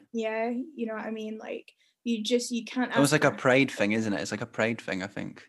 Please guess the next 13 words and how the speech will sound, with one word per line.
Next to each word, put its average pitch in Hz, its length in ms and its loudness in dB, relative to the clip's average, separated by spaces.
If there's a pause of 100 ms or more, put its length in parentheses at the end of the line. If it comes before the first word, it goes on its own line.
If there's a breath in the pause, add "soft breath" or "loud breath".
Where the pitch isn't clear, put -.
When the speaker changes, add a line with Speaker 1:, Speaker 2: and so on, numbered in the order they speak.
Speaker 1:
Yeah, 254 500 2
it's 240 220 -2
like, 240 180 0
it's 240 220 -2
instilled, 254 600 0
it's 233 200 -4
instilled 247 400 0
into 247 300 2
you, 220 180 0
and 214 100 -4
it's - 200 -10
like, 202 180 -6
it's - 220 -8